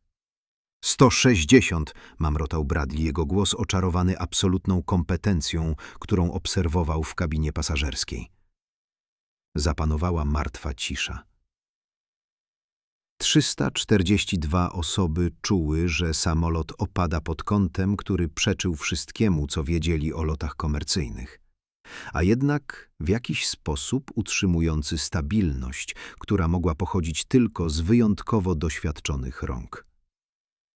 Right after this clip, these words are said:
Pięćdziesiąt metrów. Czterdzieści. Trz- Wpatrywał się w Dianę, jakby widział ducha. Jej ręce drżały gwałtownie, gdy zdejmowała słuchawki.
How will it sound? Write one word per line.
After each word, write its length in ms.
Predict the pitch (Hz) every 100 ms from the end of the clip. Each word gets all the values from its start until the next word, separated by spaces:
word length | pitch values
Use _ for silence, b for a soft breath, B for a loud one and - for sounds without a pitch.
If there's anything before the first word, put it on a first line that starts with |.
| _ _ _ _ -
Pięćdziesiąt 540 | 127 120 127 - 90
metrów. 420 | 92 - 80 - - _ _ _ _ _ B B
Czterdzieści. 720 | - 139 123 127 - 98 78 _ _ _ _ _ _ B B B
Trz- 180 | - - -
Wpatrywał 720 | - 131 - 127 117 85 78
się 160 | -
w 120 | 73 71
Dianę, 500 | 80 90 104 101 98
jakby 380 | 90 82 90
widział 480 | 82 85 95 95 92
ducha. 580 | 76 85 - - - - _ _ _ _
Jej 240 | 80 78
ręce 380 | 85 92 85 90
drżały 640 | 73 - 73 82 92 82 76
gwałtownie, 720 | 76 76 76 95 90 92 104
gdy 200 | 95 87
zdejmowała 640 | 76 87 85 82 85 80
słuchawki. 720 | - 85 - - - - -